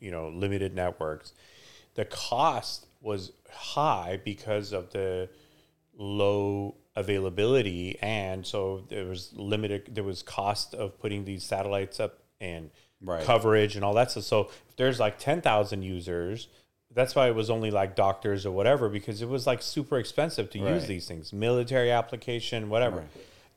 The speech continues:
Speaker 1: As you kind of build up the infrastructure and make it more readily available, the cost of ownership goes down to, like, a hundred, a hundred fifty bucks a month. Now it's,
Speaker 2: Right.
Speaker 1: like, more available. So, like, it will reach that point,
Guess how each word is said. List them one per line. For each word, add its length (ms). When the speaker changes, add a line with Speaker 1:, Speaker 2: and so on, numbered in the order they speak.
Speaker 1:
As 340
you 100
kind 260
of 160
build 280
up 140
the 120
infrastructure 920
and 360
make 240
it 340
more 560
readily 400
available, 640
the 120
cost 380
of 100
ownership 360
goes 220
down 220
to, 120
like, 140
a 60
hundred, 220
a 40
hundred 160
fifty 240
bucks 240
a 40
month. 220
Now 220
it's, 120
Speaker 2:
Right. 120
Speaker 1:
like, 40
more 220
available. 380
So, 160
like, 300
it 180
will 220
reach 460
that 240
point, 560